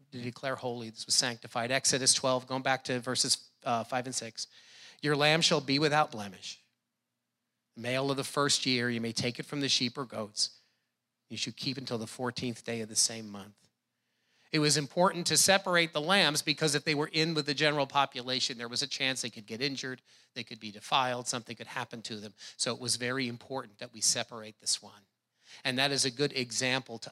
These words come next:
us of the fact that the lamb was separate. I don't know if you're aware of this or not. You may have, but it may be one of those things in your, your faith that just became common.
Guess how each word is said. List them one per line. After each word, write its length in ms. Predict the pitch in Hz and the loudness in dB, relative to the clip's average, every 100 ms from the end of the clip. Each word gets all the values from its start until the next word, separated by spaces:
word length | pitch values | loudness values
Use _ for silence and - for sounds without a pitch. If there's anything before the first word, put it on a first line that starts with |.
| - | -6
us 520 | 120 110 - - - _ _ _ _ _ _ _ _ _ _ _ _ _ _ _ | -6 -2 0 0 -2 _ _ _ _ _ _ _ _ _ _ _ _ _ _ _
of 100 | 127 | -8
the 80 | 117 | -4
fact 300 | - 127 - | 0 0 0
that 100 | 120 | -8
the 80 | 123 | -8
lamb 320 | 113 123 120 | -6 -6 -6
was 140 | 113 - | 0 2
separate. 480 | 127 120 117 117 _ _ _ _ _ _ _ _ _ _ _ _ _ _ _ _ _ _ _ _ _ _ - | 2 -4 -10 -16 _ _ _ _ _ _ _ _ _ _ _ _ _ _ _ _ _ _ _ _ _ _ 2
I 120 | 156 | 6
don't 160 | 202 190 | 6 6
know 100 | 165 | 4
if 100 | 151 | 4
you're 140 | 143 | 2
aware 340 | 139 147 165 165 | 4 4 6 6
of 100 | 123 | 4
this 220 | 117 - | 4 4
or 80 | 113 | 2
not. 320 | 110 113 - _ _ _ _ _ | -4 -6 -10 _ _ _ _ _
You 160 | 156 123 | -6 -2
may 220 | 131 143 | 0 0
have, 260 | 123 131 - | 0 -2 -4
but 140 | 123 | -8
it 80 | 127 | -8
may 100 | 127 | -6
be 140 | 127 | -6
one 180 | 120 127 | -4 -2
of 80 | 123 | -2
those 240 | 123 117 | 0 0
things 500 | - 139 139 131 117 | 0 -4 -4 -2 -2
in 120 | 123 120 | -2 -4
your, 360 | 117 113 120 123 131 _ - | -6 -6 -10 -14 -20 _ -18
your 180 | 120 113 | -14 -10
faith 460 | - 135 120 - | -2 0 -2 -4
that 180 | 123 117 _ - | -6 -6 _ -6
just 220 | 123 - | -4 -2
became 280 | 120 127 117 | -4 -4 -2
common. 440 | 127 127 120 | 0 -2 -4